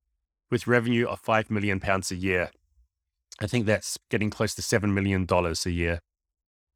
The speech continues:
I asked Bridget if building a business of that size was her original aim.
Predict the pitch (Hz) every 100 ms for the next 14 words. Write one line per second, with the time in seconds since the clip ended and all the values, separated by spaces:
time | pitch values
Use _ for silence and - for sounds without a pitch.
0 | _ _ _ _ 156 165 214 - 143 139
1 | 123 - 120 127 127 127 120 120 - 113
2 | 107 98 98 - 101 101 101 - 98 92
3 | 101 104 92 101 101 90